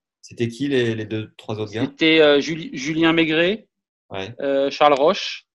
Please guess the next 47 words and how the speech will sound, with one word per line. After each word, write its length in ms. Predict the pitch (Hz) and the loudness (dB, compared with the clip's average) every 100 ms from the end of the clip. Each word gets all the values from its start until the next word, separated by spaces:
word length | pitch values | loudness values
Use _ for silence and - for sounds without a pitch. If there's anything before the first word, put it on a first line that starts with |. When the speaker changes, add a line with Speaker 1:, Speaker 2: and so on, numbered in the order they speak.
| 294 - | -16 -6
Speaker 2:
et, 280 | 131 131 | -2 0
euh, 360 | 127 127 127 127 | 2 2 2 2
il 40 | 131 | 0
y 40 | |
avait 220 | 131 131 | 0 0
Michael 340 | 139 143 160 156 | 0 0 0 0
Alicayol, 680 | 151 151 156 147 135 117 - _ _ _ | -4 -2 0 2 2 -2 -10 _ _ _
un 220 | 135 123 | -10 -6
black, 400 | 120 135 143 139 | 0 2 2 0
euh, 840 | 127 120 120 117 117 117 117 120 117 | -6 -4 -4 -6 -6 -8 -10 -12 -14
qui 180 | - 120 | -10 -6
a 220 | 110 107 107 _ _ - | -2 -4 -6 _ _ -10
arrêté 360 | 113 110 120 | -8 -6 -8
complètement 400 | - 107 110 113 | -8 -10 -12 -10
après 300 | 107 - 127 | -10 -10 -10
que, 120 | 131 117 120 - - | -10 -14 -16 -18 -16
de 240 | - 127 110 | -12 -10 -6
jouer. 260 | 117 151 - - 110 | -4 -6 -8 -14 -8
Speaker 1:
Julien 240 | 107 117 | 0 2
Speaker 2:
Donc, 80 | 117 | 4
Speaker 1:
Maigret, 360 | 117 113 123 | 4 4 6
Speaker 2:
euh, 80 | 120 | 6
ouais. 80 | 127 | 4
Speaker 1:
plus 100 | - | 2
connu 240 | 113 120 139 | 0 0 0
sous 160 | - | 0
le 60 | 113 | 0
nom 140 | 120 | 2
de 100 | 117 | 0
D 220 | 92 87 117 | -4 -4 -2
J 200 | 110 123 | 4 6
Megrouz 640 | 123 120 123 135 101 90 - | 6 4 2 2 -4 -8 -10
aujourd'hui. 540 | 98 95 95 95 87 _ _ _ - | -8 -4 -4 -4 -8 _ _ _ -4
Speaker 2:
<laughs> 20 | |
Voilà, 560 | - 156 143 139 143 135 | 4 8 12 12 12 12
il 80 | 117 | 10
a, 80 | 117 | 8
il 220 | 120 117 | 8 6
avait, 240 | 120 131 | 6 6
il 100 | 139 | 6
avait 160 | 127 131 | 6 4
touché 300 | 143 - 147 | 0 0 2
un 80 | 123 | 0
petit 160 | 123 | -4
peu 100 | 120 | 0
à 80 | 120 | 0
ça. 240 | - 135 | 0 -4